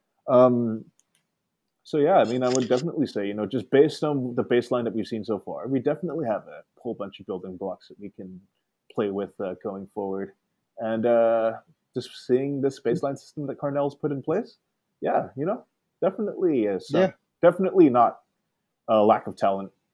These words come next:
Speaker 1: in, uh, this,
Speaker 2: No.
Speaker 1: on this team. I don't think.
Speaker 2: No.
Speaker 1: It's not
Speaker 2: And, and, and, uh,
Speaker 1: two thousand eighteen, but we're also not
Speaker 2: Yeah.
Speaker 1: fucking, like, the Colorado Rapids, like some people like to make us out to be.
Speaker 2: Seriously. Yeah, I mean, I, I feel like it's important to mention that, you know,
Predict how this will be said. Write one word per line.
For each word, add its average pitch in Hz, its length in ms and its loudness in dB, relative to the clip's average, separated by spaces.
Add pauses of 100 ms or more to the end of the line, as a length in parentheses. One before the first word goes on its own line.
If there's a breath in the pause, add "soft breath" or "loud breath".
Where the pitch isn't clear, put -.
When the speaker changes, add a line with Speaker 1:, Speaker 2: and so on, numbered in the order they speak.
(360)
Speaker 1:
in, 104 140 -6
uh, 95 360 -6
this, 110 140 -6
Speaker 2:
No. 101 140 -4
Speaker 1:
on 104 100 -6
this 95 140 -8
team. 90 220 -12 (280)
I - 40 -10
don't 90 120 -12
think. 92 140 -10
Speaker 2:
No. 85 60 -12 (160)
Speaker 1:
It's - 120 -18
not 123 220 0
Speaker 2:
And, 143 80 2
and, - 0 -
and, 110 160 6
uh, - 80 -
Speaker 1:
two 147 240 2
thousand 147 80 4
eighteen, 110 280 0 (340)
but 110 80 -2
we're 110 140 4
also 127 260 2
not 117 400 0
Speaker 2:
Yeah. 127 160 2
Speaker 1:
fucking, 120 460 -4
like, 107 220 -2 (440)
the 110 40 -6
Colorado 117 440 4
Rapids, 101 600 0 (360)
like 107 100 -6
some 107 100 -4
people 113 280 -2
like 101 140 0
to 110 60 -8
make 104 160 -6
us 104 120 -6
out 87 160 -8
to 85 40 -16
be. 87 200 -12 (960)
Speaker 2:
Seriously. 113 600 0
Yeah, 127 240 6
I 131 60 4
mean, 131 300 2
I, 131 360 -6
I 143 220 0
feel 165 160 4
like 143 80 4
it's 147 180 2
important 131 420 2
to 123 60 0
mention 123 360 0
that, 110 220 -2 (540)
you 123 120 0
know, 107 320 0